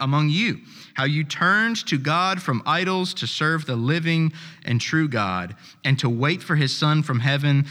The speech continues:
whom he raised from the dead, Jesus, who delivers us from the wrath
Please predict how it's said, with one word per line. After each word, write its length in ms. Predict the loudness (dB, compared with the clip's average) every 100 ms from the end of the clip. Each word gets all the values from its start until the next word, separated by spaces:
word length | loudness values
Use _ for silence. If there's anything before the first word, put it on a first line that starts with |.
| -4
whom 180 | 0 2
he 140 | 2
raised 440 | 2 0 0 0 -2
from 180 | -2 0
the 60 |
dead, 400 | 0 0 -2 -4
Jesus, 600 | -2 0 2 2 -2 -4
who 120 | -4
delivers 520 | -4 -2 -2 -2 0 -2
us 220 | -2 -4
from 180 | -6 -6
the 100 | -6
wrath 500 | -6 -4 -4 -6